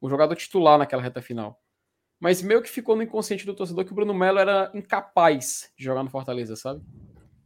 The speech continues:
Que não con-, não era condizente. O pessoal até falava assim, "Ah,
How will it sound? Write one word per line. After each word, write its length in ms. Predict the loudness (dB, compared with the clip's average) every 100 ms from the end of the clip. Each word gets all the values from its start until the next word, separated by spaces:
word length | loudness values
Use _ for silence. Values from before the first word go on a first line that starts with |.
| _
Que 260 | _ -2 0
não 220 | 2 0
con-, 260 | 0 -4 -2 -2 0
não 180 | 2 2
era 80 | 2
condizente. 640 | 0 -6 -4 -2 0 -2
O 60 | -6
pessoal 220 | -8 -4
até 120 | -2
falava 260 | 0 0 0
assim, 200 | -2 0
"Ah, 400 | 4 4 0